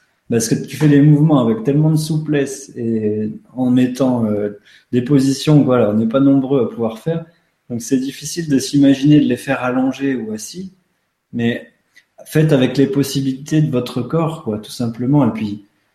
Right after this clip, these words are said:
et c'est super important, si justement vous, il y a des problèmes physiques, comme là, les séquelles d'une fracture,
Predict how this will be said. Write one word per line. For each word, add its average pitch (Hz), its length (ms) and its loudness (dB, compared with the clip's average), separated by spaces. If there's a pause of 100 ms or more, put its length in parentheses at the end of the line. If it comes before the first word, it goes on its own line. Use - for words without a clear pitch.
(440)
et 117 100 -4
c'est 113 180 -4
super 131 420 -4
important, 127 480 -2
si 156 320 -2
justement 147 480 2
vous, 127 120 2
il 117 60 -2
y 120 40 0
a 117 60 2
des 117 120 -2
problèmes 123 400 -4
physiques, 127 400 -8
comme 110 220 -4
là, 117 180 -2
les 107 100 -2
séquelles 110 440 -10
d'une 110 180 -4
fracture, 135 680 -6